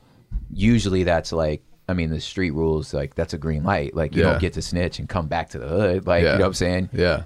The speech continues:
Speaker 1: People doing twenty years because of you, you know what I'm saying? Quote unquote. You know what
Speaker 2: Yeah.
Speaker 1: I'm saying? Uh, they're doing twenty years 'cause they committed crimes. But,
Speaker 2: Right.
Speaker 1: like, you
Speaker 2: Yeah.
Speaker 1: know, um,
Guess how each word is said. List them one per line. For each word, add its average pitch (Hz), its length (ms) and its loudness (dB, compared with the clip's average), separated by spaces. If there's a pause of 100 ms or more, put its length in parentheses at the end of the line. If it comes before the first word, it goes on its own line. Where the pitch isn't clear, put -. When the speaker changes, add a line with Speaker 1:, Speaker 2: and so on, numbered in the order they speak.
Speaker 1:
People 107 260 4
doing 98 480 2
twenty 107 280 2
years 123 280 6
because 87 320 2
of 78 60 0
you, 73 160 0
you 62 100 -4
know 82 60 0
what 87 60 2
I'm 80 80 0
saying? 82 180 -2
Quote 82 240 4
unquote. 73 380 -2
You 95 80 4
know 92 60 6
what 80 40 6
Speaker 2:
Yeah. 76 60 6
Speaker 1:
I'm 80 60 -2
saying? 73 220 -4 (400)
Uh, 76 340 0
they're 82 100 -4
doing 85 240 0
twenty 80 180 0
years 73 180 -2
'cause - 120 -12
they - 100 -8 (320)
committed - 240 -4
crimes. - 320 -2
But, 110 160 4
Speaker 2:
Right. 92 220 8
Speaker 1:
like, - 140 -12
you 101 80 4
Speaker 2:
Yeah. 113 140 8
Speaker 1:
know, 101 100 6
um, 110 220 4